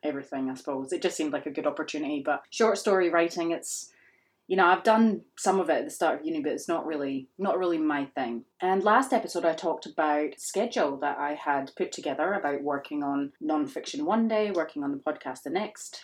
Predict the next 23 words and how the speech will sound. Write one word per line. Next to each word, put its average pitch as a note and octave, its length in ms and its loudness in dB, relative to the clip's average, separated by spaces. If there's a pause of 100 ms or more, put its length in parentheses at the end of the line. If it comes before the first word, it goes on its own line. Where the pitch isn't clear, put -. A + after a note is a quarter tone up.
working C#3+ 340 -8
on C3+ 240 -2
my C3+ 120 -12
children's C3 400 -8
fiction C3+ 340 -6
some C#3 160 -6
other G3 160 -2
days. F3+ 500 0
And A3+ 800 2 (120)
whilst A3 480 4
that A3 240 2
schedule A#3+ 1120 2 (140)
kind B3+ 360 4
of E3+ 340 2 (140)
worked - 460 2 (160)
last - 340 2
week F3 400 -4
and D3+ 320 -2
then D#3 260 0
this - 300 0
week, D#3 280 0
it, E3+ 320 2
I, - 120 0